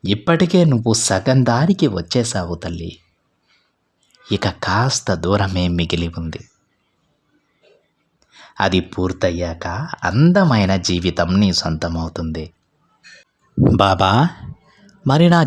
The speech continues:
జీవితమంతా ముళ్ళదారిలోనే నడవాలా? అలా నడిస్తేనే నాకు గొప్ప జీవితాన్ని ప్రసాదిస్తారా?" అని ఆలోచిస్తూ ఉన్నావు కదా. ఈ సందేహం నీకు రావడంలో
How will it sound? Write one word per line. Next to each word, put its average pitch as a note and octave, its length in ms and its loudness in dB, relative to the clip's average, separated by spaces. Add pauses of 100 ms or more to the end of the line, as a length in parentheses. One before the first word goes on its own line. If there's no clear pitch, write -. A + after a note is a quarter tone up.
జీవితమంతా F3 680 4
ముళ్ళదారిలోనే D#3+ 840 6
నడవాలా? G#2+ 540 2 (720)
అలా G2+ 240 2 (100)
నడిస్తేనే C3 560 4 (140)
నాకు A#2 180 0 (140)
గొప్ప G2+ 220 0 (100)
జీవితాన్ని G2+ 560 2
ప్రసాదిస్తారా?" F#2 840 -2 (840)
అని G2 180 2 (140)
ఆలోచిస్తూ F2 480 0 (100)
ఉన్నావు F2 320 -4
కదా. F#2 220 -2 (1120)
ఈ F#2 100 2 (140)
సందేహం F2+ 500 2 (120)
నీకు G2+ 220 2
రావడంలో F2 640 2